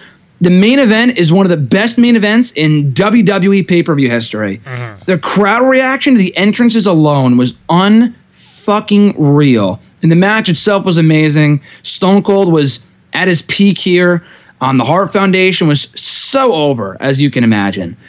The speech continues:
Speaker 1: The main event was outstanding. The out-, the atmosphere really made the match, but the match itself was great too. And the rest of the show was perfect. It was like a takeover.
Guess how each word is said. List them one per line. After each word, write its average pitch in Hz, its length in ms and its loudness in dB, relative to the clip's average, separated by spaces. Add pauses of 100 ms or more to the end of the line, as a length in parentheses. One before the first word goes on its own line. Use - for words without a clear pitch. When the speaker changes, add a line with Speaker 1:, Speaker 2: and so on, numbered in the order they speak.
(140)
Speaker 1:
The 156 80 0
main 202 240 2
event 202 200 2
was 160 140 -2 (120)
outstanding. 185 800 0
The 160 100 2
out-, 190 360 -4
the 196 140 0
atmosphere 262 400 -2
really 190 280 0
made 160 260 2
the 143 60 -2
match, 135 420 -2
but 147 80 -4
the 156 60 0
match 190 280 0
itself 160 300 -2
was 156 120 -4
great 135 280 0
too. 117 360 -2 (500)
And 196 120 4
the 214 60 2
rest 247 200 0
of - 40 -8
the 208 60 0
show 214 180 0
was 202 100 0
perfect. 226 640 -4 (300)
It 226 120 0
was 247 160 0
like 247 220 -2
a 190 80 -2
takeover. 123 840 -4